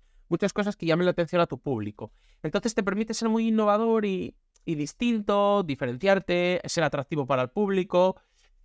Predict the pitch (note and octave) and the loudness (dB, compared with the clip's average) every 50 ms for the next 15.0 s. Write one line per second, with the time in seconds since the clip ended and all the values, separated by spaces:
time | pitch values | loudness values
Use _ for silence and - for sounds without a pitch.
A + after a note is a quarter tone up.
0 | _ - - G3 G#3+ A3+ G#3 G#3 G#3 F3+ D#3+ D#3+ E3+ F3 F3 F3+ F3 - F3 F3 | _ -2 -2 2 2 2 2 2 0 0 0 0 -2 -4 -6 -8 -12 -20 -20 -20
1 | F3 F3 E3+ - _ _ _ _ _ _ - _ _ _ _ _ - _ _ - | -20 -20 -20 -20 _ _ _ _ _ _ -20 _ _ _ _ _ -20 _ _ -2
2 | G#3+ G#3+ A#3 C4 A3+ - C#4 B3+ A#3+ - A#3 G3+ - - - E3 F3 D#3 - - | 0 2 2 0 0 2 2 2 4 4 2 0 0 -4 -2 -2 -2 -2 0 0
3 | F#3 F#3 G3 F#3+ F#3 F#3+ F#3 F#3 F3+ F3 E3+ D#3+ D#3 D3+ D3 C#3 - _ - - | 0 2 2 0 0 0 0 0 2 0 0 0 0 -2 -2 -4 -8 _ -8 -4
4 | G#3 A3 G#3 - A#3 B3+ E4 E4+ E4 - _ _ _ _ _ _ _ _ _ _ | -4 -4 -4 -4 -4 -2 -2 -2 -4 -6 _ _ _ _ _ _ _ _ _ _
5 | _ _ _ _ - E3+ F3 E3+ F3 G3 G3 - _ - - F3+ F#3+ F#3+ F#3+ - | _ _ _ _ -2 0 0 2 2 2 0 -2 _ -2 0 2 2 2 2 0
6 | F#3+ - - - F3+ F3 F3+ G3 G3 F#3 - - C3 - - D#3+ D#3 D#3+ - - | -2 -2 -2 -2 0 2 2 0 0 -2 -4 -6 -4 -2 0 0 0 0 0 -2
7 | F3 E3+ E3 - D3+ C#3+ C3 B2+ - F3 F3 F3 F3+ G#3 G#3 _ _ _ _ _ | -2 -2 -2 0 0 0 0 0 0 0 2 2 2 0 0 _ _ _ _ _
8 | _ _ - - C#3+ - D#3+ C#3+ C#3+ B2+ D3+ D#3 - - F#3+ F3+ E3 - C3+ C3 | _ _ -8 -6 0 2 2 2 2 0 -2 -4 -2 0 0 0 2 2 2 2
9 | B2+ B2 A#2+ - G2+ G2+ - - - - - _ _ _ _ _ _ _ - - | 2 2 0 -2 -8 -14 -16 -18 -20 -20 -20 _ _ _ _ _ _ _ 0 0
10 | A#2 B2+ C#3 C#3 D3+ F3 F3+ - - - - A#2+ A#2 G#2 A2+ C#3 - - G3 F#3 | 2 2 2 2 2 0 0 -2 -4 -2 0 0 2 2 0 -2 0 0 0 0
11 | D#3 C3+ - C#3+ B2+ - A2 C#3+ F#3 F#3+ D#3+ A2+ G2 - - - - A2+ A2 A2+ | 0 -2 -2 -4 -4 -2 0 0 2 2 2 0 -2 -4 -10 -8 -6 -4 -4 -4
12 | - - A#2 A2+ B2 B2 C3+ D3+ E3+ - - C#3 B2+ - - - C3+ A#2+ B2 C3+ | -2 -4 -4 -2 -2 -2 0 0 -2 -2 -4 -6 -6 -6 -8 -6 -2 -2 0 0
13 | D3 D3 - - C#3+ C#3+ C3+ C3 B2+ C3+ B2+ D#3 D3+ D3+ C#3+ D3+ D3 C#3+ C#3 C#3+ | -2 -4 -4 -2 0 0 0 0 0 -2 -2 0 0 0 0 -2 -4 -2 -2 -2
14 | C#3 C3+ - - B2+ - C3 C3 C3 C3 C3 - B2+ B2+ C3 A#2+ D3+ E3 - - | -2 -2 -2 -4 -4 -2 0 -2 0 -2 -4 -4 -4 -4 -4 -4 -4 -6 -6 -8